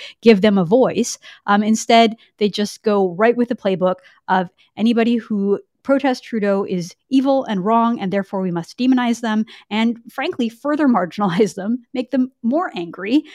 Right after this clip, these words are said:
And, you know, any wave of populism that we are seeing, it is the media and it is stories exactly like this one that are contributing and making the problem even bigger. Uh, m-, you know, p-, there's, there's a reason why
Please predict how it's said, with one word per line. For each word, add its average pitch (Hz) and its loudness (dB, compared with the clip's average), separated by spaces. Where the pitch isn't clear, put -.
And, 233 -2
you 233 -2
know, 226 0
any 240 2
wave 226 4
of 220 -6
populism 208 -4
that 185 -4
we 190 -4
are 180 -2
seeing, 180 -2
it 226 -2
is 226 0
the 214 -2
media 220 2
and 185 -2
it 185 -2
is 190 -4
stories 214 -4
exactly 196 -2
like 196 -4
this - -6
one 165 -6
that 196 -4
are 196 2
contributing 196 -2
and 180 -4
making 190 -4
the 185 -2
problem 185 -4
even 190 -2
bigger. 185 -2
Uh, 185 -2
m-, 190 -8
you 214 -2
know, 196 -6
p-, 220 -4
there's, 202 -4
there's 202 -4
a 220 -4
reason 233 -2
why 190 2